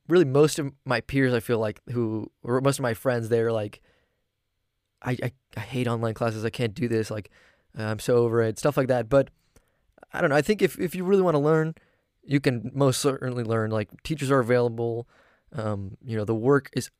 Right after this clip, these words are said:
online for you. If you wanna learn, it's possible. Now, with that being said, I do think there is an element that is missing from, uh, i-, in, like, online school versus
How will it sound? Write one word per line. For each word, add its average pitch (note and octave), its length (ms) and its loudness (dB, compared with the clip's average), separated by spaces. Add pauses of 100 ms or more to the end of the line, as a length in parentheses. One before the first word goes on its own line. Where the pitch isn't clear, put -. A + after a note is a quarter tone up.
online B2 400 2
for B2 160 -6
you. A2+ 340 -2 (380)
If - 120 -10
you C3+ 60 0
wanna E3 180 6
learn, D#3 360 4
it's - 180 -2 (140)
possible. A#2 500 -2 (560)
Now, C#3+ 100 4
with C#3+ 140 4
that D3 140 6
being C#3+ 160 2
said, D3 360 4 (300)
I C3+ 80 0
do C#3+ 160 0
think D#3+ 280 -2 (140)
there C3 200 4
is A#2+ 100 2
an B2 120 -8
element C#3 420 2
that A2+ 220 0
is A2 120 -4
missing A#2 500 -6 (140)
from, G#2 500 -4 (580)
uh, G#2 320 -2
i-, A#2+ 200 -8
in, B2+ 160 0
like, A2 220 -2
online A#2+ 340 0
school A2+ 280 -2
versus G#2+ 460 -4